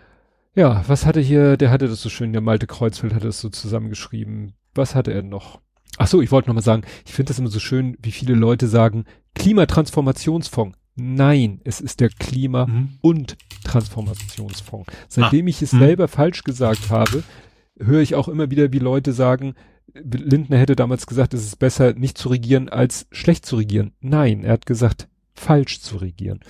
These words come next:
Speaker 1: Und so sagen jetzt alle Leute Klimatransformationsfonds, weil es klingt auch so gut.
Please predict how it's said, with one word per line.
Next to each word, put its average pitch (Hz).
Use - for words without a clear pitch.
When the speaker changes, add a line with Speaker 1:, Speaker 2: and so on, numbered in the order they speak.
Speaker 1:
Und 110
so 127
sagen 123
jetzt 123
alle 123
Leute 120
Klimatransformationsfonds, 120
weil 113
es -
klingt -
auch 113
so 104
gut. 95